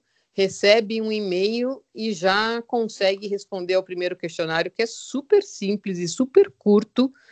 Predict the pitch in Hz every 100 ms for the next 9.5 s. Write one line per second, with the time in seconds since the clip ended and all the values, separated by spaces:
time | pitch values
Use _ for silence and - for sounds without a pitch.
0 | - - 208 202 185 269 269 - 240 233
1 | 202 180 180 202 214 240 - _ _ _
2 | _ - 262 311 240 226 185 196 190 202
3 | 185 190 180 175 170 160 190 247 240 175
4 | 262 269 185 175 185 - _ - 170 170
5 | 165 156 147 175 - - - - _ _
6 | _ _ 185 185 196 202 262 277 254 113
7 | 214 - 208 180 170 196 190 233 226 226
8 | 220 202 185 170 - 202 214 - 196 208
9 | 269 254 262 269